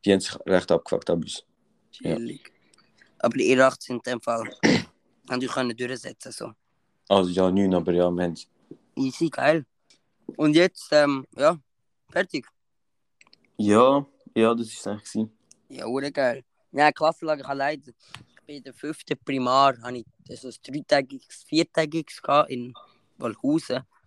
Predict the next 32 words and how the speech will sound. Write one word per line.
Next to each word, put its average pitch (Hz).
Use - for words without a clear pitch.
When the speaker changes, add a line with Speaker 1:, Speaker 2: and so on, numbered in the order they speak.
Speaker 2:
Und 123
nachher 127
Speaker 1:
Mhm. 123
Speaker 2:
leider 123
in 120
der 127
ersten 139
Kante 131
abgesagt 123
worden 131
wegen 123
Corona. 147
Und 127
jetzt 120
habe 131
ich 120
eine 113
Schule 135
ausgewechselt, -
sonst 117
wäre 120
ich 117
jetzt -
in 147
der 143
Klassenlage 135
gewesen. 127
Ja, 120
ja. 117
Speaker 1:
Ja, 95
bitte. 87
Speaker 2:
Ja, 120